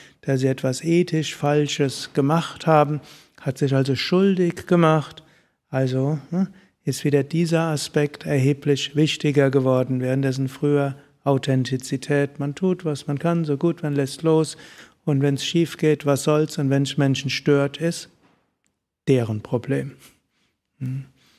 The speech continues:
Gibt gute Gründe, dass diese Art der Han-, Handlung oder diese Art von Ethik in spirituellen Kreisen aus der Mode gekommen ist,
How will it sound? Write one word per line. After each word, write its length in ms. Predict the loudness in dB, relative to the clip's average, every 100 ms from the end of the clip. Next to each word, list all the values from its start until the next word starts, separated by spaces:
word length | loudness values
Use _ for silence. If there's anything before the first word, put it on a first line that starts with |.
| _ _ _ _ -6
Gibt 200 | -6 0
gute 240 | 2 4
Gründe, 580 | 4 4 4 4 4 2 0
dass 260 | -4 -2
diese 380 | 0 0 2 0
Art 460 | -2 0 0 0 2
der 520 | 4 6 4 0 -2
Han-, 100 | -4 -6 _ _ _ _ -20
Handlung 880 | -2 2 2 2 4 4 4 -2 -6 -10 _ _ _ _
oder 160 | 0 2
diese 320 | 2 2 0
Art 280 | 2 0 0
von 400 | -2 0 0 -2 -10 _ _ _
Ethik 460 | 2 6 6 6 4
in 120 | 2
spirituellen 720 | 2 2 4 6 4 2 2
Kreisen 540 | 0 2 4 4 2 0
aus 300 | 2 0 2
der 120 | 2
Mode 340 | 4 6 4
gekommen 460 | 2 2 4 4 4
ist, 360 | 2 0 0